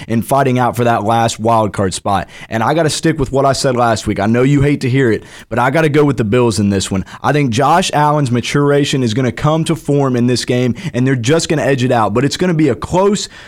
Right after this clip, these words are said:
a low-scoring game, and I think both of these teams are gonna stay around twenty points, maybe twenty-four, give or take. But this is gonna be a great game. Must-see football. I'm definitely gonna have to watch this.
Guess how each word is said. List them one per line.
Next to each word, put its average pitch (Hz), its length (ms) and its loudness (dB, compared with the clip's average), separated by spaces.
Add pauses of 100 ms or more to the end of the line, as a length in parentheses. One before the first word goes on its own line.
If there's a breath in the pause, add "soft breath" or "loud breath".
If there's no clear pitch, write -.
(140 loud breath)
a 104 80 -10
low-scoring 170 800 2
game, 147 340 2
and 127 120 0
I 135 80 2
think 139 260 0
both 165 180 2
of 160 80 -2
these 156 200 0
teams 156 280 0
are 143 60 0
gonna 135 160 -2
stay 147 220 2
around 135 380 2
twenty 160 300 0
points, 147 360 -2
maybe 165 260 0
twenty-four, 143 540 0
give 135 260 0
or 131 80 0
take. 139 360 0 (360 loud breath)
But 127 180 2
this 196 180 0
is 156 80 0
gonna 151 120 2
be 131 140 2
a 117 60 2
great 113 320 0
game. 110 260 2
Must-see 156 400 2
football. 127 460 2
I'm 143 220 0
definitely 143 340 0
gonna 123 140 0
have 123 180 0
to 120 80 -2
watch 120 320 0
this. 120 200 0